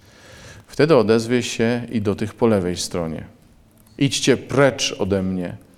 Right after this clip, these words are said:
przeklęci w ogień wieczny, przygotowany diabłu i jego aniołom.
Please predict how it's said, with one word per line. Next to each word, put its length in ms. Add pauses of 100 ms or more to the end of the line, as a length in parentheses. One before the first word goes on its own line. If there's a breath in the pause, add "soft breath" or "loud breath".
(120)
przeklęci 840
w 180
ogień 380
wieczny, 580 (520 soft breath)
przygotowany 680
diabłu 880
i 160
jego 340
aniołom. 500